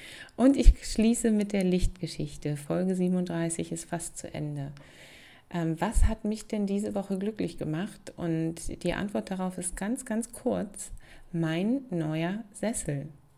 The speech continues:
macht mich immer noch glücklich. Er steht hier so schräg hinter mir. Und es ist nämlich so, dass ich von meiner lieben Mutter vor einigen Wochen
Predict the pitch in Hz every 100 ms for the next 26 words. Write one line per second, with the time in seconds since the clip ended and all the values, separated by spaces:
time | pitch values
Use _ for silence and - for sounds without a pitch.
0 | _ - - - - 170 - 196 - 196
1 | 160 147 - 147 - 143 143 - 156 -
2 | 175 - 170 170 160 - 160 156 165 202
3 | 220 269 339 - - - - - - -
4 | - _ - 196 190 196 190 190 - 180
5 | 185 180 160 - 202 285 294 202 190 -
6 | 180 175 170 165 165 185 165 175 - 170
7 | 170 - - 165 160 156 151 160 151 -